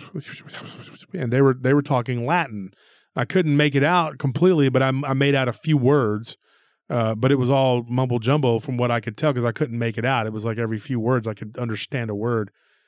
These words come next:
and I could clearly hear it. And so I just turned around <laughs> and was like, "I'm leaving. I'm not gonna stay here." And I went to walk out the church. And when I got to the door,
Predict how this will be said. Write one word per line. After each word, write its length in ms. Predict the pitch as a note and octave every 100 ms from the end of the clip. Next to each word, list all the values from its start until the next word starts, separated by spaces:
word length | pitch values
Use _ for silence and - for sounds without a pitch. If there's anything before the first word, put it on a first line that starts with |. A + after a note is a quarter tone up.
| _ _ _ _ _ -
and 140 | C3
I 100 | D#3+
could 240 | F3+ C3
clearly 480 | - D#3 F#3+ G3+ C#3+
hear 220 | A#2+ G#3+
it. 260 | C3 - - _ _ _ _ C3+
And 100 | A#2+
so 240 | E3+ D3
I 160 | C3+ F3
just 240 | G3 -
turned 260 | D#3+ C#3 B2
around 340 | A#2+ B2+ E3
<laughs> 20 |
and 80 | D3+
was 200 | G3+ -
like, 160 | E3+ C#3+
"I'm 160 | D3
leaving. 440 | D3+ F3+ F3 G#3 D#3+
I'm 260 | B2 B2
not 220 | A#2+ A#2+
gonna 140 | B2 A#2
stay 240 | - E3
here." 240 | C3+ A#2+ C#3 _ _ _ _ -
And 180 | A#2+
I 80 | A#2
went 240 | A#2+ C#3 -
to 80 |
walk 280 | B2+ C3 B2
out 240 | C3 B2+ B2
the 80 |
church. 340 | A2+ D#3+ C#3 C#3
And 160 | C#3
when 100 | B2
I 100 | A#2+
got 280 | A2 A#2+ C#3
to 80 | F#3+
the 100 | G#3+
door, 540 | F#3+ A3 F3 D3 D#3+